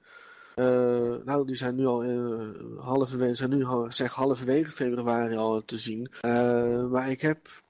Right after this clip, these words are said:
jaren ge-, ik heb wel eens een, een jaar gezien, dan waren de voortekenen van de lente pas, ja, rond deze tijd, eh, dat, dat het maart was, dat, eh, voordat je dat dus, eh, dat dus zag. Het enige wat je dus wel ziet,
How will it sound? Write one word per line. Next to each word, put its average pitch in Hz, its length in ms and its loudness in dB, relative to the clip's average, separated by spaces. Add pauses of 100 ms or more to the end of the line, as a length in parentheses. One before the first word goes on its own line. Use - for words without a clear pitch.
jaren 123 640 0
ge-, 123 520 -4
ik 117 100 -12
heb 147 160 -2
wel 135 140 4
eens 120 100 0
een, 110 160 -10
een 120 120 -6
jaar 127 260 0
gezien, 123 460 -8
dan 120 460 -6
waren 123 260 2
de 120 60 -6
voortekenen 127 540 0
van 123 140 -4
de 123 80 -2
lente 127 460 0 (120)
pas, 123 500 0 (340)
ja, 151 200 2
rond 139 400 0
deze 185 320 2
tijd, 175 600 -6
eh, 127 180 0
dat, 120 260 -4
dat 117 180 -4
het 110 100 -12
maart 131 380 0
was, 180 280 0
dat, 147 240 -2
eh, 139 100 -2
voordat 135 380 -2
je 131 80 -10
dat 127 220 0
dus, 120 320 -2
eh, 113 280 2
dat 117 180 -2
dus - 180 -4
zag. 113 280 0 (440)
Het 127 160 -2
enige 160 440 4
wat 127 200 -2
je 120 80 -12
dus 113 180 -6
wel 143 240 2
ziet, 143 480 -6